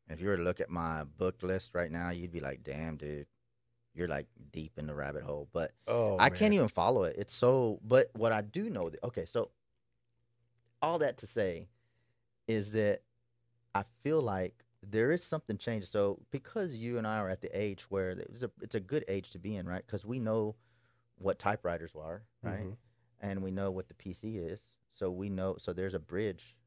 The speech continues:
Speaker 1: between the old and the new. We knew what it was. We knew
Speaker 2: Yeah.
Speaker 1: what life was like before email, right?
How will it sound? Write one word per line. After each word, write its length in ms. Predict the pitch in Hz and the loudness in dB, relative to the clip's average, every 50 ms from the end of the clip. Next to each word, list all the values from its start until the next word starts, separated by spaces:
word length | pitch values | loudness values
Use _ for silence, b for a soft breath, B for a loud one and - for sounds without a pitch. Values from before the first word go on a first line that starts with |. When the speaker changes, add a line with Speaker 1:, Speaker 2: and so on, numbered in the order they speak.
| _ - | _ -12
Speaker 1:
between 500 | - 90 - - - 95 92 87 90 90 - _ _ _ - | -12 -10 -10 -8 -6 -6 -4 -4 -6 -8 -10 _ _ _ -12
the 60 | - | -2
old 200 | - 92 98 87 90 | 0 0 0 0 -2
and 40 | 90 92 | -6 -4
the 60 | 104 | -6
new. 60 | 98 - _ _ _ - | -6 -8 _ _ _ -4
We 120 | 113 123 | -4 -2
knew 180 | 127 123 123 117 | 0 2 2 2
what 120 | 104 95 | 4 2
it 60 | 92 - | 2 0
was. 180 | 87 - - - - | -2 -4 -4 -4 -4
We 200 | 120 135 170 185 | -2 -2 0 0
knew 160 | 165 143 - | 0 4 4
Speaker 2:
Yeah. 60 | - 110 | 6 6
Speaker 1:
what 160 | 113 107 65 | 6 4 4
life 280 | 98 107 110 110 - - | 4 2 0 0 0 -4
was 120 | 98 - | -4 0
like 180 | 101 104 92 90 | 0 0 0 -2
before 260 | 90 - - 101 - | -8 -6 -4 -4 -4
email, 360 | 98 113 123 95 80 78 - _ _ _ _ _ - _ _ _ _ _ _ - | -4 -6 -6 -6 -8 -10 -14 _ _ _ _ _ -20 _ _ _ _ _ _ -8
right? 240 | 92 87 107 139 | -6 -6 -6 -6